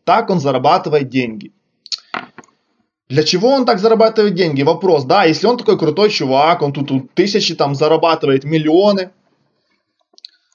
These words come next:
Зачем ему вообще париться, каких-то людей приглашать? Для того, что это пассивный заработок. Пассивный заработок — это будущее за вот этим вот заработком, потому что все нормальные, ну, известные, богатые, все люди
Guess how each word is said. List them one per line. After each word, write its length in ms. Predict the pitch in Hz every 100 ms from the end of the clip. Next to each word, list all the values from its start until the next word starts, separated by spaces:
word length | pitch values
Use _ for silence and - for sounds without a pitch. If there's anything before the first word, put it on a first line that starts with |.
| _ _ _ _
Зачем 480 | 156 143 240 277 247
ему 160 | 233
вообще 460 | 202 - - 226 175
париться, 580 | - 180 254 233 175 151
каких-то 440 | 160 202 196 180
людей 420 | 165 151 202 233
приглашать? 720 | - 147 131 123 131 120 - _ _ _ _ _ _ _ - _ -
Для 180 | 147 175
того, 360 | 190 190 233
что 200 | 226 -
это 240 | 170 180 147
пассивный 480 | 135 - 185 185 160
заработок. 680 | 147 147 131 113 - _ _ _ _ _ -
Пассивный 440 | 147 - 233 190
заработок — 600 | 156 226 254 190 - 151
это 220 | 165 165
будущее 600 | 143 139 214 190 - 139 127
за 120 | 135
вот 160 | 147
этим 200 | 170 160
вот 120 | 156 135
заработком, 540 | 156 139 117 - 127
потому 280 | 147 170 185
что 160 | 180
все 320 | 165 - 180 165
нормальные, 440 | 160 175 190 170
ну, 180 | 165 - _
известные, 720 | - 143 156 190 175 147 131 123
богатые, 540 | 147 160 185 170 123
все 240 | - 170
люди 420 | 170 226 202 156